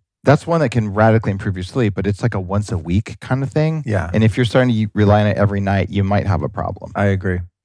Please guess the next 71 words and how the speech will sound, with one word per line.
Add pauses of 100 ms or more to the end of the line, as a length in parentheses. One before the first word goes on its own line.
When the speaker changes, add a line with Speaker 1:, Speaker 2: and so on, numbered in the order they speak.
Speaker 2:
Thank
you
for, (100)
for
tapping
on
that.
And
if
you
ever
make
any
of
the
good
stuff
on
the
down
low,
let
me
know.
Speaker 1:
<laughs>
Speaker 2:
Ano-, (140)
Speaker 1:
Underground
Speaker 2:
another
Speaker 1:
Phenibut.
Speaker 2:
thing
I
heard
about
from
you
was,
uh,
Deprenyl. (360)
Speaker 1:
Oh,
that's
Speaker 2:
And
Speaker 1:
an
Speaker 2:
this
is
Speaker 1:
old
line
smart
drug.
It's
so
good,
right?
Speaker 2:
Yeah. (120)
Speaker 1:
But
Speaker 2:
And
I
Speaker 1:
not
Speaker 2:
forgot,
Speaker 1:
if
you're
on
ayahuasca.
Very
important.
It,
it,
you
could
die
from
that.